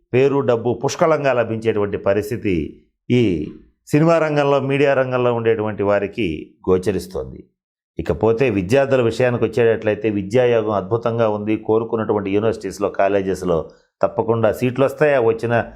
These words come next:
తర్వాత వాటిల్లో జాయిన్ అయ్యి మంచి ఆ, చక్కగా చదువుకోవటం, మంచి గ్రేడ్ ర్యాంకుల్ని సాధించటం కూడా జరుగుతుంది.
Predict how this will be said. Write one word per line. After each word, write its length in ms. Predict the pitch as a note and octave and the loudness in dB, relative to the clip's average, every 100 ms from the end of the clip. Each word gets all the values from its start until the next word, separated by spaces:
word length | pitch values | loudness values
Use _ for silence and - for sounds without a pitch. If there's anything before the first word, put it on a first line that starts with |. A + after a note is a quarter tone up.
| - - - | -20 -8 0
తర్వాత 360 | B2+ C#3 C#3+ | 2 4 2
వాటిల్లో 840 | C#3 A#2+ B2+ C#3 C3+ C3+ G2+ D#2 - - _ A2 | 2 2 0 0 2 2 0 -2 -8 -20 _ 0
జాయిన్ 280 | A2+ C3 C3+ | 2 2 0
అయ్యి 180 | A#2 | -2
మంచి 680 | G2+ A#2 B2 C3+ F#2+ D#2 - _ _ _ _ - | 0 -2 0 0 0 -2 -12 _ _ _ _ 0
ఆ, 500 | B2 A2 G#2 G2+ G2+ C3+ | 2 2 2 2 0 -2
చక్కగా 320 | C3+ D3+ D3+ - | 0 2 0 0
చదువుకోవటం, 560 | B2 D#3 C3 D3+ D3+ D#3 | 0 0 2 0 0 -2
మంచి 260 | C3+ B2 B2 | -4 -4 -2
గ్రేడ్ 220 | C#3 A#2 | 0 2
ర్యాంకుల్ని 640 | A2 B2+ C#3 D3 C3 B2 | 2 2 0 -2 -2 -4
సాధించటం 640 | - A2+ C3+ D3+ B2+ B2+ | 0 0 0 -4 -4 -4
కూడా 220 | A#2 A2+ G#2+ | 0 0 0
జరుగుతుంది. 840 | G#2 B2 C#3 D#3+ E3 F#3 F#3 - | 0 -2 0 0 2 0 -2 -16